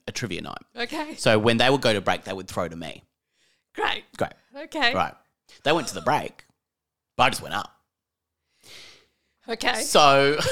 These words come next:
Speaker 1: <laughs>
Speaker 2: What did, and
Speaker 1: So
Speaker 2: hang on, up on stage, grabbed, grabbed the
Speaker 1: Grabbed the
Speaker 2: microphone.
Speaker 1: microphone.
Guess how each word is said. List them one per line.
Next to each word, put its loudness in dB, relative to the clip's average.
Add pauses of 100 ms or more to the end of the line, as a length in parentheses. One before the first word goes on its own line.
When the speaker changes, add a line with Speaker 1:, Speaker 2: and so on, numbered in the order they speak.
Speaker 1:
<laughs> -20
Speaker 2:
What 0
did, 4 (460)
and 4
Speaker 1:
So 8
Speaker 2:
hang 6
on, -4 (720)
up 4
on 0
stage, -2
grabbed, 0 (360)
grabbed -2
the -2
Speaker 1:
Grabbed -4
the 0
Speaker 2:
microphone. -4
Speaker 1:
microphone. -6